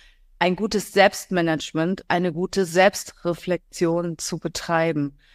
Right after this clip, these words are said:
Ich stehe zum Beispiel morgens auf und überleg mir, was will ich heute erreichen?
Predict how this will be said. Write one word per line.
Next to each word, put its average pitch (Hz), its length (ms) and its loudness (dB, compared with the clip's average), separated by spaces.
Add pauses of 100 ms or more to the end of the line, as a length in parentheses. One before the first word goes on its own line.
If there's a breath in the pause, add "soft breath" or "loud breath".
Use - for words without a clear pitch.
(160 soft breath)
Ich 208 120 -6
stehe 311 200 2
zum 269 180 2
Beispiel 247 360 2
morgens 202 440 2
auf 233 380 2
und 185 120 -4
überleg 185 500 -2
mir, 233 380 2 (180)
was 196 540 0
will 202 200 2
ich 202 240 -4
heute 180 380 0
erreichen? 185 640 -2